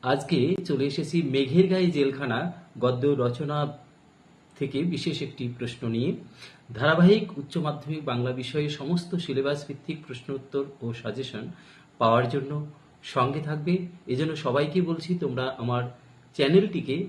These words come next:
সাবস্ক্রাইব করবে। আমরা চলে যাচ্ছি মূল প্রশ্নে।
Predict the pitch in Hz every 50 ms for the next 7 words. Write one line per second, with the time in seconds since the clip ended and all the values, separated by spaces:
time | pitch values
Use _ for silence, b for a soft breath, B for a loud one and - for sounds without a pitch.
0 | - - - - 139 127 127 - - - - 160 156 151 - - 120 104 90 98
1 | 92 - - - - - _ B B B B B B B - 117 120 127 135 135
2 | 127 123 - 151 147 175 185 175 165 165 - - - 139 - - - - - -
3 | 123 143 175 190 190 180 175 - - 117 - - - - 92 87